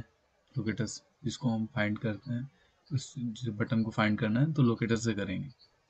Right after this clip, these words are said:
ठीक है, वेब page पे, तो उसी को हम लोकेटर से बोलते हैं। ठीक है, ये, अ, दो भागों में divide होता है, जब एक locators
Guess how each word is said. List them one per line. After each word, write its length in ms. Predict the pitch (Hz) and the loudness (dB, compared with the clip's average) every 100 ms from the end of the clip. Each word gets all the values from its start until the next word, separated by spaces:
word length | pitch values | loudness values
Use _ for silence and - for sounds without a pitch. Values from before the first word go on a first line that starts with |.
| _ | _
ठीक 100 | - | -4
है, 60 | 107 | -2
वेब 180 | 101 95 - | 0 -2 -2
page 180 | 95 | -6
पे, 180 | - 139 - _ _ - _ - | -6 -8 -10 _ _ -20 _ 0
तो 100 | 117 | 2
उसी 200 | - 113 | 4 4
को 100 | 127 | 6
हम 220 | 147 185 - | 6 4 0
लोकेटर 300 | 123 120 117 | 2 2 2
से 180 | 110 117 | 0 -2
बोलते 320 | 104 101 95 | -4 -4 -8
हैं। 120 | 139 - _ _ _ _ _ _ _ _ _ _ _ | -12 -12 _ _ _ _ _ _ _ _ _ _ _
ठीक 120 | 123 | 0
है, 100 | 117 - _ _ - | 0 -4 _ _ 2
ये, 300 | 131 151 165 | 6 6 6
अ, 360 | 151 - 143 131 | 0 -6 -2 0
दो 220 | 120 143 | 6 8
भागों 220 | 131 127 | 8 8
में 120 | 127 127 | 8 6
divide 300 | 107 107 117 | 4 2 0
होता 380 | 120 104 113 | -2 -2 -2
है, 80 | 143 - - - _ _ _ - | -2 -4 -16 -20 _ _ _ -2
जब 160 | 110 107 - - 135 - _ 113 | -2 -2 -8 -14 -14 -16 _ -2
एक 100 | 110 | 2
locators 760 | 113 113 104 117 123 - - | 2 2 0 2 0 -2 -10